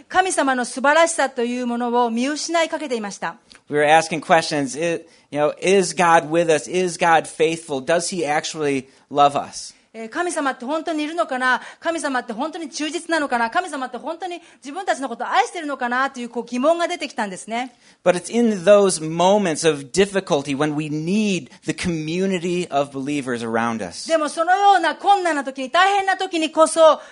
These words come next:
Speaker 1: 私たちはクリスチャンが集まるコミュニティ、共同体がとっても大切です。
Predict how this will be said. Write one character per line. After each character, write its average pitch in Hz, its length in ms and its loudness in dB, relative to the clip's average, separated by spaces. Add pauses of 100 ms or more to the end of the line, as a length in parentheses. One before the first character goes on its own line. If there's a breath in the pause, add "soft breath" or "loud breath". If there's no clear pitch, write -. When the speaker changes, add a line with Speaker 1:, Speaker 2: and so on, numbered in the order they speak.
Speaker 1:
私 269 300 2
た 320 100 2
ち 285 100 -6
は 254 120 2
ク 247 140 -8
リ 359 100 0
ス - 80 -8
チ 339 80 -2
ャ 277 80 -2
ン - 20 -6
が 240 320 -4
集 320 80 -10
ま 339 140 0
る 285 100 -2
コ 240 120 -6
ミ 294 120 -2
ュ - 20 -6
ニ 339 140 -6
テ 269 140 -14
ィ、 240 80 -16
共 302 180 -2
同 339 140 -8
体 311 140 -2
が 285 120 -4
と - 320 -6
っ 392 60 -14 (160)
て 403 80 -4
も 381 80 -12
大 349 160 0
切 269 160 -12
で 277 80 -4
す。 - 180 -16